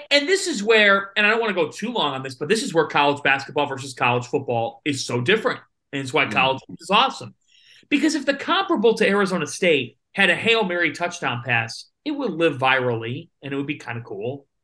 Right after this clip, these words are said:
Speaker 1: uh, for, for football, but it wouldn't end up mattering. It would be, what, the one bowl game versus another for that middle tier team.
Speaker 2: Mm-hmm.
Speaker 1: Instead, now we're talking about a chance to dance, a chance to punch your ticket, and then you never know.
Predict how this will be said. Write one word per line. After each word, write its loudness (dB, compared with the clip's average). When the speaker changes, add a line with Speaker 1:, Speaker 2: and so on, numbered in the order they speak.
Speaker 1:
uh, -2
for, -10
for -8
football, -4
but 4
it 0
wouldn't -6
end 0
up -4
mattering. 0
It -8
would -8
be, -6
what, -2
the -8
one 2
bowl 6
game 2
versus 0
another -2
for -6
that -2
middle 0
tier -2
team. -10
Speaker 2:
Mm-hmm. -14
Speaker 1:
Instead, -2
now 2
we're 4
talking 0
about -2
a -8
chance -4
to -6
dance, 0
a -4
chance 0
to -2
punch 2
your 0
ticket, 4
and 0
then -2
you 4
never 2
know. 2